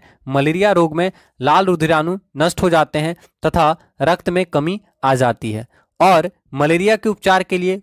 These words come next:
कुनैन, पेलुड्रीन, क्लोरोक्वीन, प्रीमाक्वीन, ये सब औषधि जो है उपयोग में लाया जाता है। ठीक है, अब यहाँ से आपको याद क्या रखना है, कुछ ये सब सवाल याद रखना है, कुछ ऐसा बीमारी के बारे में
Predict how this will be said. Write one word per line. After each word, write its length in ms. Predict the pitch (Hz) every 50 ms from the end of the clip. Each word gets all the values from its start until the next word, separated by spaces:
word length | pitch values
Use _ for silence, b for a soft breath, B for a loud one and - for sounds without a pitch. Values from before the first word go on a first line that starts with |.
| _ -
कुनैन, 420 | - 165 165 165 170 170 170 190 - _ _ -
पेलुड्रीन, 560 | 156 156 165 170 175 151 147 165 175 175 180 180 - -
क्लोरोक्वीन, 680 | 156 156 160 175 180 175 - - 170 170 170 175 185 170 - -
प्रीमाक्वीन, 580 | 175 160 170 175 180 175 - 170 165 170 180 - b b b b b _ - 165
ये 80 | 175
सब 140 | - 214 202 175
औषधि 400 | 165 165 156 143 143 196 214 240 _ _ _ -
जो 80 | 135 151
है 60 | 185 190
उपयोग 360 | 160 147 - 156 160 165 156
में 100 | 160 160
लाया 280 | 151 139 143 160 202 226 b b b b b 127
जाता 340 | 120 131 123 117 - 117
है। 180 | 107 107 127 - _ _ -
ठीक 160 | - 190 -
है, 160 | 240 196 127 - _ _ _ _ _ _ _ _ _ _ _ _ _ _ _ _ _ _ _ b b b b b b b b b
अब 100 | 175 180
यहाँ 280 | 185 175 165 156 196 220
से 120 | - 233
आपको 220 | 220 220 - -
याद 220 | 214 202 196 202 202
क्या 120 | 214 214
रखना 220 | 208 196 - 202 214
है, 80 | 214
कुछ 340 | 208 - 220 - - - - - _ _ _ _ _ _ _ _ _ _ _ _ _ _ _ _ -
ये 100 | 175 190
सब 120 | 185 220 208
सवाल 300 | - - 180 190 196 196
याद 180 | 196 190 185
रखना 200 | 190 185 - 202
है, 60 | 226 226
कुछ 220 | - 214 202 -
ऐसा 240 | 190 175 170 - 202
बीमारी 380 | 190 190 185 185 185 180 190 196 - _ _ _ -
के 100 | - 175
बारे 200 | 165 165 165 170
में 140 | 180 208